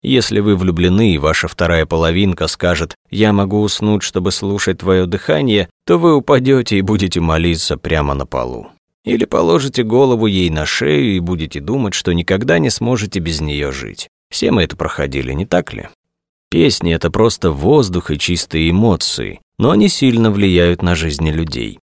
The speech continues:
Когда человек страстно отвечает на песню, то вся их жизнь связывается с ней, и музыка никогда не прекращается. Они мечтают рассказать мне, что эта песня играла у них на свадьбе,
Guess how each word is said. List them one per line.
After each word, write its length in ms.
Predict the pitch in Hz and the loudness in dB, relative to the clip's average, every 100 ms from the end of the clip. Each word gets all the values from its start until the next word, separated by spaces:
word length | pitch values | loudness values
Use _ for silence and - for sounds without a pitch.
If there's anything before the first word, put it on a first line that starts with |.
| _ - | _ -2
Когда 320 | 101 90 87 | 0 2 0
человек 520 | - 85 80 82 82 | 2 0 2 2 0
страстно 580 | - - 101 90 - 80 | -4 -2 0 0 -2 -2
отвечает 580 | 82 85 - 85 80 90 | -2 -2 0 0 0 0
на 120 | 85 | -2
песню, 440 | 123 127 - 92 | 0 0 0 -2
то 120 | 110 | 0
вся 280 | 107 165 160 | 0 2 2
их 120 | 127 | 2
жизнь 280 | 107 156 127 | 2 2 0
связывается 760 | - 117 160 120 117 120 - 101 | -2 0 2 2 2 0 0 -2
с 160 | - | -2
ней, 400 | 92 107 131 98 | 2 4 4 4
и 40 | 76 | 2
музыка 520 | 82 104 92 90 87 | 2 2 0 -2 -2
никогда 600 | 85 80 78 73 73 117 | -2 -2 -4 -4 -2 0
не 100 | 113 | 0
прекращается. 1080 | 87 92 82 76 - 71 58 52 - - - _ - | -2 -4 -2 -4 -4 -6 -8 -8 -8 -10 -12 _ -6
Они 260 | - - 143 | -2 0 0
мечтают 460 | 113 - 127 95 | 0 0 2 2
рассказать 600 | 92 - 87 80 107 95 | 0 -2 -2 0 0 0
мне, 180 | 87 82 | -2 -2
что 160 | - 82 | -2 -4
эта 160 | 80 80 | -4 -4
песня 460 | 95 90 - 78 | -2 -2 -2 -4
играла 340 | 76 80 76 71 | -2 0 0 -2
у 100 | 67 | -6
них 180 | 67 | -8
на 140 | 64 65 | -8 -6
свадьбе, 600 | - 101 131 107 95 | -4 0 0 0 -2